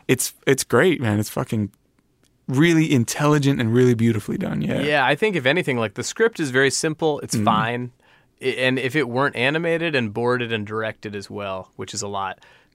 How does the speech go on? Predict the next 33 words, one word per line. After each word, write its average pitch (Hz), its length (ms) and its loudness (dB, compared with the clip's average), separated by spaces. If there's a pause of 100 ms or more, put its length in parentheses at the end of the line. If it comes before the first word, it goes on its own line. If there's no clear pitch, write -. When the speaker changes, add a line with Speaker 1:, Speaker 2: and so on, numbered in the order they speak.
Speaker 1:
Yeah. 110 100 0
Speaker 2:
but 120 180 2
still, 135 380 2
if 117 100 -2
it 135 100 4
weren't 147 340 2
visually 120 1080 0
so 110 320 -2
strong, 101 640 -4
I 110 80 -10
think 147 160 -4
the 131 140 0
episode 120 440 -2
would 107 180 -10
be 110 120 -10
kind 110 240 -6
of, 98 80 -14
like, 107 260 -10 (1160)
shruggy. 127 680 2
Speaker 1:
Yeah, 196 160 6
Speaker 2:
You 139 60 2
know, 131 180 4
it's 113 120 0
Speaker 1:
fine. 143 60 2
Speaker 2:
like, 117 140 0 (140)
it, 147 320 -4
there's 156 240 -2
nothing 156 260 2
complex 131 480 0
about 156 320 2
it, 151 100 2
Speaker 1:
Yeah. 123 260 0 (140)
Speaker 2:
but 120 380 2